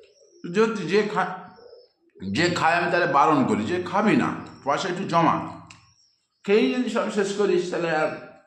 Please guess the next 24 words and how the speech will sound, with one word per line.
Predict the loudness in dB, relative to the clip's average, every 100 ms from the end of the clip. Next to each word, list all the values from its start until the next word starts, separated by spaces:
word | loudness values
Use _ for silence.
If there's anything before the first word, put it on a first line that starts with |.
| _ _ _ _ _ _ 0
খেটে | 2 4
লাভ | 4 2 0
কি?" | -4 -8 -14 -20 _ _ _ -4
তাই | -2
না? | -2 -4 -8 -16 -20 -20 -20 _ _ _ _ _ _ _ _ -6
আমি | 0 2 4
সেদিন | 4 2 0 -2
খাই | 0 2
না, | 2 2
এই |
তিরিশ | 2 0 0
চল্লিশটা | -2 0 2
রুটি | 4 4
খাই | 4 2
সকালবেলা | 0 0 -2 -6
করে, | -4 -2
আর | -4
কিছু | -6 -8
খাই | -8
না। | -10 -16 -20 _ _ _ _ _ _ _ _ _ _ _ _
আর | 0 2 2 2
দুপুরবেলা | 4 4 4 4
জানিস | 2 2 -2
তো | -8